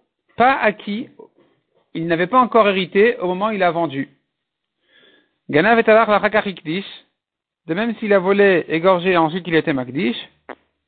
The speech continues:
Mishalem Tashlum Arba Vachamisha, il doit payer les quatre et cinq, parce qu'il n'a été Makdish qu'après avoir égorgé. Ganav et Tavach Lirfua ou les Klavim. S'il a volé, il a égorgé non pas pour manger, mais pour en faire des, des petits médicaments,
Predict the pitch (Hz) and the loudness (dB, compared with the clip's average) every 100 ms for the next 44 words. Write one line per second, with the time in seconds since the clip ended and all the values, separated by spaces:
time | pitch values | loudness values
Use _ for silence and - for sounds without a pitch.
0 | _ - 127 151 147 160 180 175 180 185 | _ -10 0 2 2 0 -2 0 0 2
1 | 196 208 214 254 226 226 247 220 190 180 | 0 -2 -4 -2 0 0 0 0 2 0
2 | 175 151 127 123 135 160 151 156 175 165 | -2 -4 -8 -8 -10 -4 -4 -2 -4 -4
3 | 185 - 202 - 262 226 175 170 185 196 | -6 -2 -2 0 0 0 0 2 2 2
4 | 190 190 226 _ _ _ _ _ _ _ | 0 -2 -6 _ _ _ _ _ _ _
5 | _ _ _ _ _ _ _ _ _ - | _ _ _ _ _ _ _ _ _ -6
6 | 147 214 262 233 226 214 220 190 - 226 | 0 2 2 2 2 2 0 -2 2 4
7 | 214 196 190 165 139 170 - _ _ _ | 4 2 0 0 -2 -8 -14 _ _ _
8 | _ _ _ - 240 226 185 180 160 196 | _ _ _ -4 2 2 2 2 2 0
9 | 277 _ _ _ _ _ _ - 170 208 | -4 _ _ _ _ _ _ -2 2 2
10 | 190 196 175 214 226 233 220 196 190 185 | 2 -2 -2 -4 0 0 0 -2 -2 -2
11 | 254 240 208 226 220 220 208 202 185 175 | -4 -4 -4 -2 0 0 0 0 0 -4
12 | - 190 180 156 165 143 127 160 | -6 -6 -6 -6 -2 -2 -2 -6